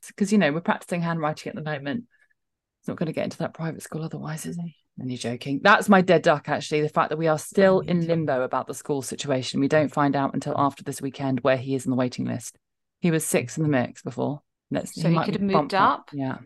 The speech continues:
Speaker 1: We already
Speaker 2: Could have
Speaker 1: know
Speaker 2: bumped
Speaker 1: two that have
Speaker 2: down.
Speaker 1: deferred.
Speaker 2: Okay, good.
Speaker 1: But
Speaker 2: So
Speaker 1: still.
Speaker 2: potentially number four.
Speaker 1: Potentially number four, but then he wants his friend, his B F, who's a little girl, who's brilliant, to be in the same, and we don't know where she is in the list. Anyway, that's my dead duck.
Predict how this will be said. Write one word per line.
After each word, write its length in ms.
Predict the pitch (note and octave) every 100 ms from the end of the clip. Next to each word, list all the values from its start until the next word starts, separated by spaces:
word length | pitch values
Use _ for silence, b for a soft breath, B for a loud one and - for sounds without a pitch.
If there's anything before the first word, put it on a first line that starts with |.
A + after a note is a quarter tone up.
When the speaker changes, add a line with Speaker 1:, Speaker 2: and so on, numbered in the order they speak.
| _ _ _ _ _ _ _ -
Speaker 1:
We 120 | G3
already 240 | F#3 F3
Speaker 2:
Could 60 | F3+
have 80 | D#3+
Speaker 1:
know 40 |
Speaker 2:
bumped 80 | D3+
Speaker 1:
two 180 | E3+ D3
that 80 | C#3
have 60 |
Speaker 2:
down. 60 | A#3+
Speaker 1:
deferred. 480 | F3+ - B2+ B2 - _ _ _ _ _ _ _ _ _ _ _ -
Speaker 2:
Okay, 280 | A#3 F3 D#3
good. 340 | D#3+ F3 C#3+ - - _
Speaker 1:
But 120 | F#3 D#3+
Speaker 2:
So 0 |
Speaker 1:
still. 420 | D#3 D3 C3+ C3
Speaker 2:
potentially 560 | - - G3+ F#3 F#3 E3+
number 220 | D#3+ D#3+
four. 300 | - E3+ - - _ _ _ _
Speaker 1:
Potentially 220 | - G#3 G#3
number 140 | F3+
four, 240 | - E3+ D#3+
but 80 |
then 120 | E3 E3
he 120 | E3+
wants 260 | E3 D#3
his 200 | - D#3
friend, 300 | - D#3 C#3 C#3
his 120 | D3+
B 160 | D#3+
F, 280 | C#3+ C3 B2
who's 180 | C#3+ B2+
a 100 | C#3+
little 300 | - D3 C#3+
girl, 360 | C3+ C3+ C3 B2 b b b _
who's 120 | - C3+
brilliant, 460 | D#3 C#3 B2+ A#2+ - -
to 100 | C#3+
be 160 | D3 C3+
in 80 |
the 80 | C3+
same, 300 | C3+ C#3+ C3+
and 100 | C#3
we 100 | D3
don't 120 | D#3 C#3
know 80 |
where 120 | C#3+ C3+
she 180 | -
is 100 | D3
in 60 | C3+
the 100 | C3
list. 340 | C3 - - - _ _ -
Anyway, 280 | A#3 A3 F#3+
that's 240 | B3 A3+
my 120 | G#3+
dead 200 | G3 F#3+
duck. 360 | F#3+ D#3+ -